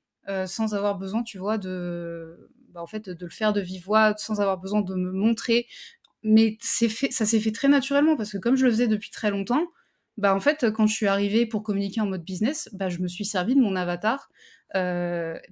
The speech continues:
pour, euh, parler à ma place. Euh, avant, d'ailleurs, euh, ça se faisait pas autant qu'aujourd'hui, parce qu'aujourd'hui, on voit beaucoup les Memoji, tu sais, les, les Bitmoji, les, les avatars Facebook, Instagram, et cetera.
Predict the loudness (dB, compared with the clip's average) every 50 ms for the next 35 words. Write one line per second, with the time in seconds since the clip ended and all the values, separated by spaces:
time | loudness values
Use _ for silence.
0 | _ -4 -2 -2 0 2 2 0 0 0 -2 -2 0 2 2 4 4 4 2 2
1 | 4 4 4 4 2 0 -4 -8 -10 -16 -18 -18 -18 -20 -20 _ _ _ -12 -4
2 | -2 0 2 2 2 2 0 0 2 4 4 4 4 4 4 2 2 2 0 0
3 | 0 0 0 -2 -4 -6 -8 -14 _ _ _ _ _ _ _ _ _ _ _ _
4 | _ _ -20 -16 _ -6 -4 -4 -4 -4 -4 -4 -4 -2 0 2 2 2 2 0
5 | -2 -2 -4 -4 -4 -2 -2 -4 -4 -6 -8 -8 -8 -8 -4 -4 -2 -2 -2 -4
6 | -6 -8 -8 -6 -6 -4 -4 -4 -4 -4 -4 -6 -8 -8 -10 -12 -12 -14 -12 -10
7 | -10 -8 -6 -6 -4 -4 -4 -6 -6 -6 -8 -6 -6 -4 -2 -2 -2 -2 -2 -2
8 | -2 -2 0 0 0 -2 -2 -2 -2 -2 0 0 0 0 -2 -4 -6 -4 -2 -2
9 | -2 -2 -4 -6 -6 -6 -8 -8 -6 -6 -4 -2 0 0 0 -2 -4 -6 -8 -6
10 | 0 2 4 4 2